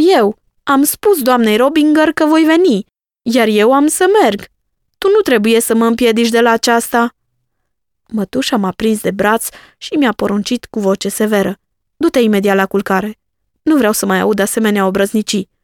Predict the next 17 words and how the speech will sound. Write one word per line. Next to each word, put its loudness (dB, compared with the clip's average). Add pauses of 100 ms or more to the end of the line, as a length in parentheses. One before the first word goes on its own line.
(100)
Am -2
crezut -2
că 0
vrei 0
să-ți -4
dai 0
osteneala -2
să -2
te -2
îndrepți. 0 (320)
Asta 0
n-arată 0
o 0
îndreptare. 0 (240)
Afară 0
cu -10
tine." -6